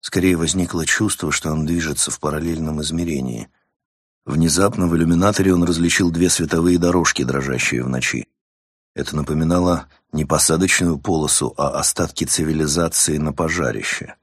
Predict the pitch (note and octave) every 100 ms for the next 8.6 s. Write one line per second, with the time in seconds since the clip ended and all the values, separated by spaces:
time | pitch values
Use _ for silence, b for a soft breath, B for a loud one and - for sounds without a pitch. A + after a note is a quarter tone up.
0 | _ _ _ _ _ _ _ _ _ _
1 | _ - D2+ F#2 - F2+ A2 F#2+ E2+ E2
2 | F2 - D2+ E2+ F#2+ G#2+ F#2+ - - F#2+
3 | - F2 - F#2 F2 E2+ E2 D#2+ E2 E2
4 | D2 C2+ A#1 - _ _ _ _ _ _
5 | _ _ _ G2+ F#2 G#2+ - G#2 - F2+
6 | E2+ E2 F#2+ G#2+ G#2+ E2+ b b b _
7 | - D#2+ E2 D#2 E2 E2+ D2 D#2 D#2 E2
8 | - E2+ C#2 A#1+ G#1+ G#1